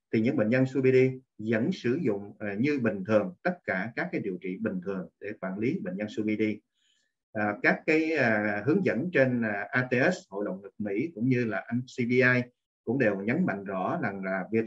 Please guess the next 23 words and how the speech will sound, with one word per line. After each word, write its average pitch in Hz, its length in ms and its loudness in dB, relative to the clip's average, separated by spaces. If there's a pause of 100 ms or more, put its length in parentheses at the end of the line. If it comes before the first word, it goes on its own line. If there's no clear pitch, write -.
sử 131 180 0
dụng 110 240 0
thuốc 220 320 2
thì 95 240 -4
cũng 127 220 -6
gần 101 200 0
như 117 140 0
là 98 100 -2
bình 95 200 -12
thường 107 200 2 (420)
và 107 200 0
đặc 107 260 -4
biệt 117 380 4
là 95 260 -4
vẫn 107 240 -6
phải 95 240 -4
tiếp 220 220 2
tục - 200 2
sử 127 220 -2
dụng 98 340 -2
các 175 280 0
cái 143 300 0 (360)
chế 156 180 6